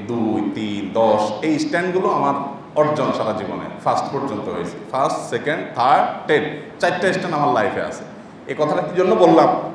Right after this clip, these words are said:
অনেকে বলবেন যে, "আপনি পরীক্ষা সম্পর্কে এত পণ্ডিতি করার কে?" আমি পরীক্ষা বহু দিয়ে আসছি এবং সব পরীক্ষা আলহামদুলিল্লাহ ভালো ভালো করে সামনে আগাইছি এবং এই পলিসিগুলো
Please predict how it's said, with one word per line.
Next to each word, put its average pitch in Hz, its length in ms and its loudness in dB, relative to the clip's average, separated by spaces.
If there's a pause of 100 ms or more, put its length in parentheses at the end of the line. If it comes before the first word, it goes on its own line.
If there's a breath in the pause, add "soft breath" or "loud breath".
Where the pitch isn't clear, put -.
অনেকে 160 240 2
বলবেন 147 340 4
যে, 135 100 2
"আপনি 131 580 0 (300)
পরীক্ষা 190 320 2
সম্পর্কে 185 400 0
এত 180 180 0
পণ্ডিতি 202 340 2
করার 170 200 2 (120)
কে?" 107 140 0 (120)
আমি 165 240 -2
পরীক্ষা 185 280 -2
বহু 190 280 6
দিয়ে 226 180 8
আসছি 190 300 8
এবং 196 140 2
সব 226 240 4
পরীক্ষা 208 220 2
আলহামদুলিল্লাহ 190 460 6
ভালো 185 120 6
ভালো 185 200 6
করে 180 180 0
সামনে 151 260 2
আগাইছি 104 360 0 (560)
এবং 202 400 0 (120)
এই 208 200 6
পলিসিগুলো 208 640 8